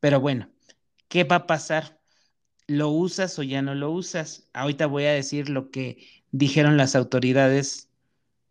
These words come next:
del país y de la Ciudad de México y la zona conurbada. Pero tú, Josh, ¿qué dices?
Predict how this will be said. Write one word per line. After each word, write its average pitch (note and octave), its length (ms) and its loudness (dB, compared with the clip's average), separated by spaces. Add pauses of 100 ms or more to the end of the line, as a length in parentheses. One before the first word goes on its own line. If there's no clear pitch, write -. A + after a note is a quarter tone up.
(200)
del C3+ 300 2
país C3+ 440 2
y C#3+ 80 -2
de B2+ 140 -2
la A2 120 -2
Ciudad A2+ 280 -4
de A#2+ 100 -4
México C#3 720 -2
y B2 100 -8
la A#2 140 -2
zona B2 320 -4
conurbada. - 640 -12 (720)
Pero D3+ 280 4
tú, F#3+ 440 2 (260)
Josh, F3+ 460 2 (920)
¿qué E3 140 4
dices? D3+ 580 0